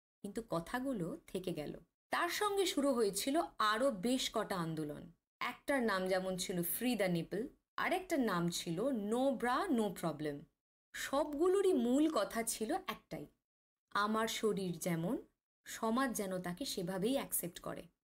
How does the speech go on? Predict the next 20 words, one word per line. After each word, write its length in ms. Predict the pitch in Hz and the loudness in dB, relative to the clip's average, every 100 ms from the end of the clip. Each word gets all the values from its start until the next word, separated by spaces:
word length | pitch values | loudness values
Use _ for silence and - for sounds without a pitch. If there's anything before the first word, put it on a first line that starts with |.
| _ | _
অন্যেরা 460 | 220 240 262 320 381 | 0 4 4 4 2
আমাকে 340 | 302 311 320 | 0 -2 -4
কিভাবে 480 | 339 240 214 262 320 | -4 -4 -4 -2 -2
দেখতে 400 | 202 185 185 294 | -2 -4 -2 -4
চায় 300 | 277 180 170 | -4 -4 -4
সেটা 320 | - - 220 | -6 -6 -6
বড় 240 | 185 165 170 | -4 -4 -4
কথা 300 | 170 170 208 | -6 -6 -4
নয়, 280 | 165 156 143 _ _ _ _ _ - - - | -4 -4 -12 _ _ _ _ _ -20 -16 -6
আমি 240 | 180 185 | -2 0
নিজে 360 | 175 175 175 214 | 2 2 2 0
ভালো 340 | 170 190 202 | 0 -4 -2
আছি 260 | 208 196 220 | -2 -2 -6
কিনা 300 | - 247 403 | -4 -4 -4
সেটাই 380 | - 220 202 180 | -4 -4 -4 -4
বড় 200 | 156 151 | -4 -6
কথা। 320 | 156 - 170 - _ _ _ | -10 -12 -20 -20 _ _ _
এই 140 | 277 262 | 0 2
লকডাউনের 720 | 233 247 247 359 392 415 403 | 2 2 0 0 2 0 2
পরে 280 | 311 320 | 2 2